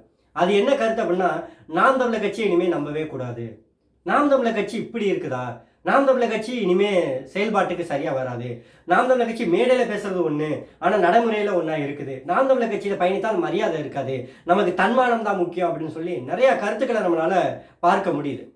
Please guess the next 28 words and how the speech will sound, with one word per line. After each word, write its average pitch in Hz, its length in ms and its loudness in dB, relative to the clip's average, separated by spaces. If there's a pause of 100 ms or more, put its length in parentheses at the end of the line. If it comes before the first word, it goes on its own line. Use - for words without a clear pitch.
(160)
அதாவது, 202 340 -2
எதிரி 262 280 2
வந்து 240 260 0
ஒரு 196 160 2
முறை 233 220 2
தான் 226 160 2
அவதூறை 196 280 -2
பரப்புறான், 156 440 -4 (360)
ஆனா 170 200 2
அந்த 214 160 2
எதிரிக்கு 220 460 2
எதிராக 240 420 4
இருக்கக்கூடிய 196 400 -2
நமது 175 260 -2
உறவுகள் 180 420 2 (300)
அந்த 180 300 -2
அவதூறையை 190 560 0
தொடர்ந்து 247 500 2 (200)
அவங்களும் 196 520 0
அதை 170 120 0
பேசு 180 240 -6
பொருளாக 151 380 -6 (200)
மாத்திக்கிட்டு 127 420 -8
தான் 127 200 -6
இருக்கிறாங்க. 113 380 -10 (800)
இந்த 180 160 4
மூன்று 262 360 4
நாள்ல 233 320 4